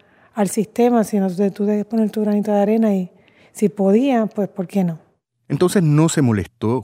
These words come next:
Speaker 2: cuando recibió una carta del Tribunal Federal de Estados Unidos en Puerto Rico. Era el dos mil doce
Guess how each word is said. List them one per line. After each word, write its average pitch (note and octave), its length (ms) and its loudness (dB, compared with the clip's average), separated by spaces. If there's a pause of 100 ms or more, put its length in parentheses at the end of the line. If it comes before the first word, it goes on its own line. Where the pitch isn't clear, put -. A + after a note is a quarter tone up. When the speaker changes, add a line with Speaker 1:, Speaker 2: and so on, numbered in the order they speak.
(140)
Speaker 2:
cuando A#2+ 240 0
recibió A#2+ 380 -2
una D3 160 0
carta B2 380 -4
del A2+ 180 -2
Tribunal F#2 500 -2
Federal F#2 480 -2
de G2+ 80 -4
Estados E2 420 -6
Unidos D2+ 340 -8
en D#2 80 -6
Puerto - 260 -14
Rico. - 360 -18 (920)
Era A#2 120 2
el A2+ 80 4
dos A2 140 4
mil A2 140 6
doce G#2+ 420 2